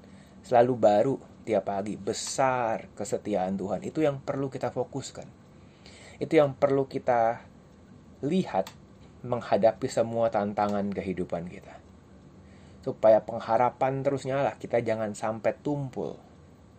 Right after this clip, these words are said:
Jangan sampai lamban. Dan kita terus terkoneksi sama Tuhan. Mari,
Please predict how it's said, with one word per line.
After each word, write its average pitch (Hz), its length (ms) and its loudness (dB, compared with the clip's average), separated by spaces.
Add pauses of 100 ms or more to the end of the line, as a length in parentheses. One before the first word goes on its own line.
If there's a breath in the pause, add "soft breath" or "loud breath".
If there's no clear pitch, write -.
(480)
Jangan 95 200 0
sampai 98 280 -2
lamban. 98 340 -2 (460 loud breath)
Dan 107 120 0
kita 120 280 -2
terus 117 160 0
terkoneksi 110 640 0
sama 104 240 -2
Tuhan. 104 320 -2
Mari, 156 320 -4